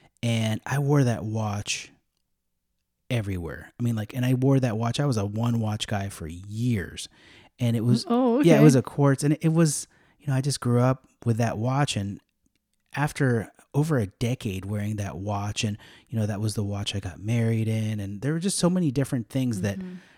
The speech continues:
Speaker 1: um, so many activities that I had that watch for. Eventually, I wanted to buy an automatic watch. And it was in the mid two thousands that I ended up picking my first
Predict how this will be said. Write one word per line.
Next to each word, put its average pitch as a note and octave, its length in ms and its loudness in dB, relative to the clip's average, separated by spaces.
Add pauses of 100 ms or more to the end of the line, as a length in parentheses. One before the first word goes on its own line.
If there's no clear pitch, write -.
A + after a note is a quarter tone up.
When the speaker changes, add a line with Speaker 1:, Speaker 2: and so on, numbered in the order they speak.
(140)
Speaker 1:
um, F#2 500 -4
so - 120 6
many D#3 180 10
activities G#2+ 640 2
that F2+ 180 -4 (140)
I G#2 80 0
had G2+ 240 0
that F2+ 160 -4
watch G#2+ 320 -2
for. F#2+ 280 -4 (920)
Eventually, E3 440 4
I B2 40 6
wanted A#2 300 4
to G#2 100 2
buy G2 200 -2
an G2 100 -4
automatic F#2 560 -6
watch. G2 520 -4 (340)
And G2 600 -4
it G#2+ 100 -6
was A2 160 -2
in G#2+ 140 0
the F#2+ 100 -6
mid G#2 280 -4
two A2 180 -2
thousands G2 720 -2
that F#2+ 180 -6 (100)
I G#2 60 -6
ended G#2+ 320 -2
up G2+ 140 -4 (160)
picking G#2+ 420 -2
my F2+ 160 -6
first C#3+ 380 0